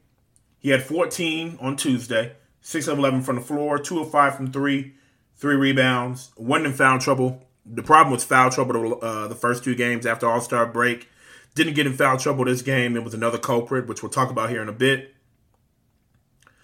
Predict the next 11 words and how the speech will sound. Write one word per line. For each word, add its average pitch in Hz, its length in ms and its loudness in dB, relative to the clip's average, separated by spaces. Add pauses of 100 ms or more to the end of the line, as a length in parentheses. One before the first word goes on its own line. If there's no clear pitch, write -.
(360)
John 143 380 4
Collins, 143 840 4
who 127 400 2 (1800)
continues 160 340 2
to 165 60 -6
get 151 140 2
lost 139 280 2
in 143 60 -6
the 139 60 -2
shuffle 131 460 2
offensively, 110 680 -4